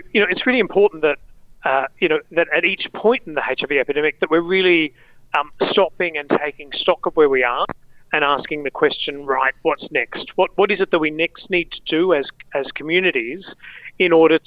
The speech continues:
to, um, uh, drive this epidemic, uh, to further, uh,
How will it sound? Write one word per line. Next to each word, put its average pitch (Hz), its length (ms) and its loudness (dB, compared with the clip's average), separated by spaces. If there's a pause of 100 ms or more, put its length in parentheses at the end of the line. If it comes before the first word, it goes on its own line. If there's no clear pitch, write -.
(140)
to, 151 420 2 (400)
um, 147 240 -2 (320)
uh, 143 180 0 (160)
drive 180 460 4
this 160 200 0
epidemic, 139 460 -2 (220)
uh, 135 140 -2 (140)
to 170 120 2 (320)
further, 147 540 4 (280)
uh, 151 100 0